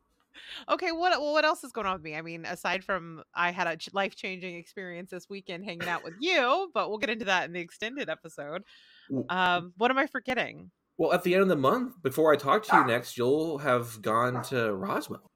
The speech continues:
Speaker 1: That is true. That is true. We are all booked. I'm gonna go to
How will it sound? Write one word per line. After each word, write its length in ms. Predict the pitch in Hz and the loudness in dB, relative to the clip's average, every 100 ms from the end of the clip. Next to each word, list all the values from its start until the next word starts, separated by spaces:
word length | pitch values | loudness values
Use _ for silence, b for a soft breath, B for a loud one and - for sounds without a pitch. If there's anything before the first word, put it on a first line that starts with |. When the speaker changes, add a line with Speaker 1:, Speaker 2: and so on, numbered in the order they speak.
| - | 2
Speaker 1:
That 200 | 175 175 | 4 4
is 180 | 185 - | 0 -6
true. 840 | - - 233 294 285 151 87 185 | -6 -6 0 4 4 2 -2 -4
That 160 | - 190 | 0 2
is 300 | 214 240 233 | 2 -2 -4
true. 340 | - 247 226 | -8 -4 -2
We 200 | 165 160 | -2 -6
are 340 | 151 160 196 - | 0 2 2 2
all 260 | 165 196 202 202 | -2 -4 -4 -4
booked. 280 | 196 - | -4 -4
I'm 140 | 170 165 | -10 -6
gonna 160 | 156 | -6
go 160 | 156 156 | -6 -8
to 400 | 156 160 139 | -8 -10 -8